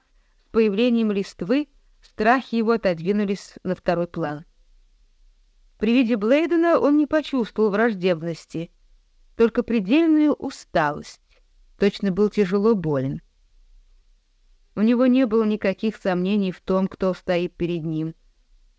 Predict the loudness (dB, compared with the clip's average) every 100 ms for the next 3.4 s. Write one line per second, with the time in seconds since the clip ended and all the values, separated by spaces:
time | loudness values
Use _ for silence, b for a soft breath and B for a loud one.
0 | _ -8 2 2 4 2 2 2 2 -2
1 | 0 0 2 2 2 2 -2 -2 -2 -2
2 | -2 0 0 -2 -2 -4 -2 -4 -6 -6
3 | -8 -8 -14 _